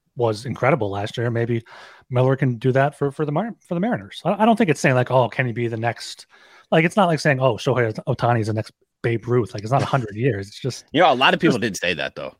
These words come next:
Speaker 1: Well, yeah, I know. But that's, that's 'cause that was the only comparison. And now people think the comparison is, you know, young, good rookie here,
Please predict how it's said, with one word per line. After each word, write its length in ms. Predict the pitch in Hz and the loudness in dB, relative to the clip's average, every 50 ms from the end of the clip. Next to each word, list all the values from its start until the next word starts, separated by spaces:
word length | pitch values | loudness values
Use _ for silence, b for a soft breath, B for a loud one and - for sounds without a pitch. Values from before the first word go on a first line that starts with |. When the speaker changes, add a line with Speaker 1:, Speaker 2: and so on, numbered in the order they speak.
| _ _ | _ _
Speaker 1:
Well, 120 | 170 156 143 | 0 2 4
yeah, 220 | 180 180 - - - - | 2 2 0 0 -4 -6
I 80 | 127 | -4
know. 160 | 123 127 - - _ _ _ _ | -4 -4 -6 -8 _ _ _ _
But 140 | 135 131 131 _ - | -8 -8 -8 _ -8
that's, 300 | 127 120 123 120 - - | -4 -2 -2 -2 -2 0
that's 220 | - 139 135 - | 0 0 0 0
'cause 200 | - - 160 147 | 2 0 2 4
that 80 | 160 151 | 4 4
was 140 | 151 151 175 | 4 2 2
the 60 | 156 | 2
only 140 | 151 160 151 | 2 2 2
comparison. 480 | 170 156 - 190 240 208 - 127 107 | 0 0 2 2 2 2 0 -2 -4
And 100 | 110 110 | -2 0
now 400 | 120 131 143 151 147 143 135 - b b b b b b | 2 2 4 6 4 4 2 0 b b b b b b
people 240 | - 175 151 - 135 | -2 -2 -2 0 -2
think 160 | - 131 123 | -2 -2 -4
the 80 | - 127 | -4 -6
comparison 480 | - 117 - 120 117 117 - - 117 | -6 -2 -2 0 0 -2 -2 -4 -6
is, 220 | 113 104 110 110 123 | -4 -4 -4 -4 -4
you 60 | 120 | -6
know, 180 | 101 104 110 - _ _ _ _ | -8 -10 -12 -14 _ _ _ _
young, 420 | 120 127 123 131 135 127 117 - _ | 0 2 4 4 2 2 -2 -4 _
good 220 | - 131 139 123 | 0 0 0 2
rookie 320 | 120 127 127 - 139 143 131 | 2 0 0 0 -2 -2 0
here, 320 | 120 123 139 165 170 - | 0 0 0 0 -2 -6